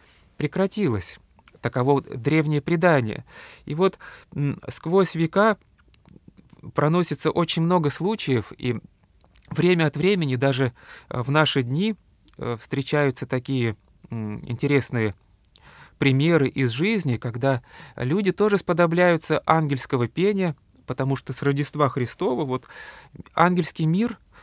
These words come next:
стал открываться чистым и праведным сердцам. Вот, э, я в Николо-Грешском монастыре, э, долгое время преподавал в семинарии и совершал служение,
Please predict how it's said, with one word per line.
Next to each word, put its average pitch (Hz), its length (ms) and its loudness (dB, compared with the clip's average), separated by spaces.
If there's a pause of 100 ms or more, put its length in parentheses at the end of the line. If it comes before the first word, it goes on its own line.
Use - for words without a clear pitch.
стал 190 500 2
открываться 170 800 0 (260)
чистым 165 640 -2 (400)
и 131 460 -2
праведным 160 460 4
сердцам. 120 600 0 (680)
Вот, 131 260 -4 (100)
э, 131 200 0 (540)
я 139 340 0 (240)
в 127 80 -6
Николо-Грешском 151 720 0
монастыре, 160 500 0 (600)
э, 117 300 -8 (480)
долгое 135 420 4
время 123 460 2 (240)
преподавал 170 480 2
в - 60 -2
семинарии 143 680 0 (480)
и 120 160 -8
совершал 135 460 -2
служение, 151 600 -2